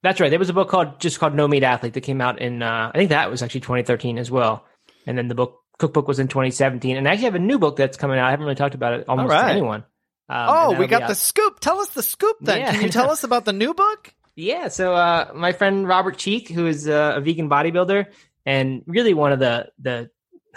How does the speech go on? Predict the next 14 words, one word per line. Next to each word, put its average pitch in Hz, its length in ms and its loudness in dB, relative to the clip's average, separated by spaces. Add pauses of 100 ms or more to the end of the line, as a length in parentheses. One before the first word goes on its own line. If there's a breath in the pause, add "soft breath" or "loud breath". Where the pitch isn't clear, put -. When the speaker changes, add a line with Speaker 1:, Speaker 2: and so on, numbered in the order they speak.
(200)
Speaker 1:
I 127 120 -10
mean, 113 200 -8
almost 139 360 0
founders 135 440 2
of 120 80 -6
this 113 140 -4
vegan 123 260 -2
athlete 123 340 -2
movement. 123 220 -6
He 147 100 0
was, 131 240 -4
he 139 100 -4
was 131 140 -6
vegan 120 400 -4